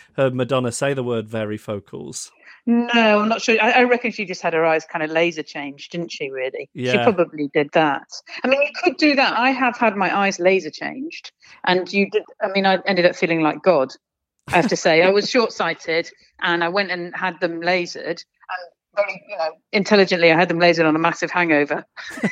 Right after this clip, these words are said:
Speaker 2: That was clever. And, um, I mean, you, once you've got over what you thought was the, um, the effects of the, of the laser and was in fact hangover,
Speaker 1: <laughs>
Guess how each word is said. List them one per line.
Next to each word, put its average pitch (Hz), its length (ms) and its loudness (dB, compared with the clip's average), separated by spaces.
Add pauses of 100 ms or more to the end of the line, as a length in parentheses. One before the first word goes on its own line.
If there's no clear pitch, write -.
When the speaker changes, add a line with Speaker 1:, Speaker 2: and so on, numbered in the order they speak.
(720)
Speaker 2:
That 208 100 0
was 208 120 -4
clever. 180 300 0 (480)
And, 220 160 -2 (380)
um, 208 120 -6
I 233 40 0
mean, 226 220 4
you, 220 280 0
once 208 500 -2
you've 202 140 -2
got 190 160 4
over 175 480 4
what 175 260 2
you 175 140 -8
thought 175 280 -4
was 170 260 -6
the, 165 300 -8
um, 156 220 -4 (520)
the 165 140 -4
effects - 480 -2
of 151 280 -2
the, 147 480 2
of 156 200 -4
the 160 80 2
laser 156 300 2
and 156 120 -4
was 170 180 4
in 160 100 -10
fact 165 320 -6
hangover, 160 560 -4 (160)
Speaker 1:
<laughs> 156 160 -12